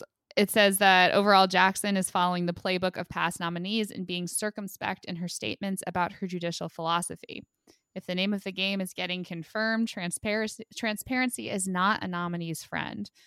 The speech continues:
And the nature of the partisan state of affairs means that the senators asking questions aren't always focused on the nominee either.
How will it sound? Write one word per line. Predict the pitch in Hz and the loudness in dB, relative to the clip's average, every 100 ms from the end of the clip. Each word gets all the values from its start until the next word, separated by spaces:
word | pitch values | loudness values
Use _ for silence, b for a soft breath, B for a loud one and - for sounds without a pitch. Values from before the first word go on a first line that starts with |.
| b b b b - | b b b b -4
And | 190 | -2
the | 185 | 2
nature | 196 214 226 | 2 2 2
of | 202 | 2
the | 190 | 0
partisan | - 185 190 202 196 185 | -2 -2 -2 -2 -4 -6
state | - 190 202 | -4 -4 -4
of | 180 | -4
affairs | 175 - 180 185 185 | -6 -4 -2 0 0
means | 180 175 175 | 0 -2 -4
that | 170 | -6
the | 180 | -4
senators | 180 185 185 180 - | -4 -6 -4 -4 -2
asking | 165 175 - 170 | -4 -4 -6 -6
questions | 196 196 - 196 - | -4 -4 -4 -2 0
aren't | 180 208 - | 0 -2 -2
always | 185 185 | -2 -4
focused | - 160 170 170 - | -4 -6 -6 -6 -6
on | 160 | -6
the | 160 | -4
nominee | 143 143 151 156 - | -4 -4 -6 -8 -6
either. | 233 226 85 - | -4 -4 -4 -6